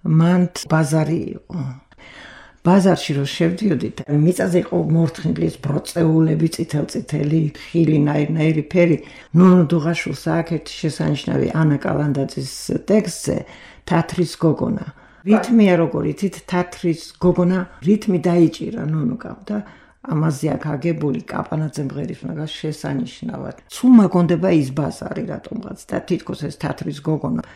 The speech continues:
წითელი კაბით იქ ტრიალებს თათრის მოედანზე.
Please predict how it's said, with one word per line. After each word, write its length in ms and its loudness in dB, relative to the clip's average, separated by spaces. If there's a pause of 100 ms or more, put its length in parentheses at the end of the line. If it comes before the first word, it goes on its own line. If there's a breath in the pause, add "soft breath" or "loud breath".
(160 loud breath)
წითელი 480 -4 (240)
კაბით 500 -8 (500)
იქ 120 -6
ტრიალებს 680 -6
თათრის 440 -8
მოედანზე. 680 -12